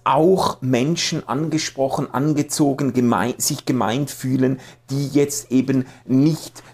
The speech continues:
zu den, äh, unterdrückten, schwachen, zerbrochenen, ähm, ü-, übergangenen und so weiter gehören, sondern ich frage mich, ob nicht auch eine, äh, eine gewisse Verkürzung,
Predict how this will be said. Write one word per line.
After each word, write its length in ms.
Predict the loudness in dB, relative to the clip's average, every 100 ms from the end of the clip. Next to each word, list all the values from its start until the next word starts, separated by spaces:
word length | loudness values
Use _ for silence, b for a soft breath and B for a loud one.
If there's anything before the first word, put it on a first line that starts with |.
| -8
zu 260 | 0 0
den, 340 | 2 2 2 -2 B -2
äh, 240 | 2 0 0
unterdrückten, 800 | -2 0 0 0 -2 -4 -2 -2
schwachen, 640 | -6 -2 -2 -2 -2 -2 -4 -4
zerbrochenen, 920 | -2 0 0 0 0 0 0 0 -2
ähm, 300 | 0 0 0 -2
ü-, 180 | -8 -2
übergangenen 640 | 0 0 0 -2 -2 -4
und 180 | -4 -6
so 140 | -4
weiter 260 | -4 -2 -4
gehören, 320 | -6 -4 -2
sondern 300 | -2 0 -2 B B B B -12
ich 140 | -8 -6
frage 340 | -2 -2 0
mich, 180 | -2 -2 0
ob 200 | 0 0
nicht 340 | -2 -2 -4
auch 240 | -4 -4
eine, 360 | -2 0 2 0 B B B -20 -18
äh, 100 | -16 -16 -20 -20 _ -4
eine 200 | 0 2
gewisse 400 | 2 0 0 -2
Verkürzung, 1000 | -2 -4 -2 2 2 2 0 0 2 0